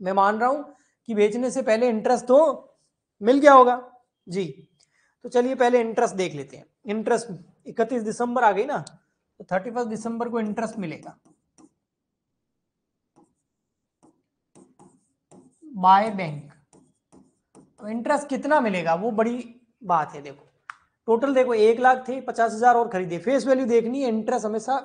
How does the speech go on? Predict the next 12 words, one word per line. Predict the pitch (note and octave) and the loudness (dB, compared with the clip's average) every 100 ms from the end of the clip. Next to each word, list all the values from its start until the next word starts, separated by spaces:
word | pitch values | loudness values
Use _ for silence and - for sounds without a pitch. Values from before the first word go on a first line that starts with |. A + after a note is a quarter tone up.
| - | 0
फेस | A3 G3+ | 0 4
वैल्यू | G#3+ G#3+ | 0 2
पे | A3 G3+ | 0 0
कैलकुलेट | F3+ E3+ F#3 F#3 | -4 -4 -4 -4
होता | F3+ A3+ | -2 -2
है, | A#3+ | -2
प्रिंसिपल | - G#3 G3+ A3 A3 G3+ | -6 -6 -6 -4 -2 -2
अमाउंट | G3 A3+ G3+ | -2 -4 -4
मूलधन | G#3 F#3+ F#3+ | -4 -2 -6
पे | F3 | -6
होता | D3+ | -10
है। | C#3+ | -10